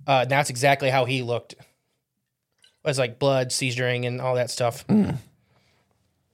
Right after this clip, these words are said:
Speaker 1: So he was coughing up blood and was still cleared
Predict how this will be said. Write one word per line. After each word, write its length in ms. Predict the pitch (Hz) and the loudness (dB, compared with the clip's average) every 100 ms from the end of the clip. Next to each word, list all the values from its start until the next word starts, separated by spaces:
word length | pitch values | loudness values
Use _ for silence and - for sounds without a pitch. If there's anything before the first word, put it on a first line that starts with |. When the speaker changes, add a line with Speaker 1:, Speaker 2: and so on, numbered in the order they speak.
| _ _ _ | _ _ _
Speaker 1:
So 440 | - 143 131 127 - | -2 2 2 2 -2
he 60 | |
was 100 | 135 | -4
coughing 280 | - 151 151 | 2 2 4
up 100 | 135 | 0
blood 300 | 131 127 120 - _ _ | 0 0 -2 -8 _ _
and 60 | 135 | -2
was 120 | 135 | 0
still 560 | - - - 269 302 381 - | 0 -2 2 6 6 4 -2
cleared 760 | - - 392 359 165 135 139 | -10 0 4 6 6 4 -2